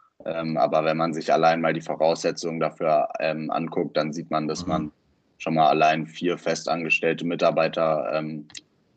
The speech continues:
Speaker 1: braucht im Nachwuchs, dann bestimmte Bereichsleiter für verschiedene Bereiche. Man braucht infrastrukturelle Voraussetzungen.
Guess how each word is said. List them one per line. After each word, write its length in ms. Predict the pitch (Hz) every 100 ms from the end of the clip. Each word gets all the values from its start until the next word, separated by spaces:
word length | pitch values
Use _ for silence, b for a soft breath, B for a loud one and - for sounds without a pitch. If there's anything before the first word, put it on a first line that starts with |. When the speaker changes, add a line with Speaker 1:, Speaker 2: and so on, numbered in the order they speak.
| _
Speaker 1:
braucht 360 | - 82 87 67
im 120 | 85
Nachwuchs, 640 | 82 82 - 87 82 -
dann 240 | 71 78 78
bestimmte 840 | 78 - 82 80 82 80 76 73
Bereichsleiter 960 | - - 80 82 80 82 - 80 80 80
für 160 | 80 -
verschiedene 460 | 82 - 82 82
Bereiche. 500 | 78 80 85 85 90
Man 180 | 82 80
braucht 400 | 78 78 78 -
infrastrukturelle 920 | - 98 - 85 - 85 - 92 80 80
Voraussetzungen. 880 | 80 78 78 80 78 76 78 76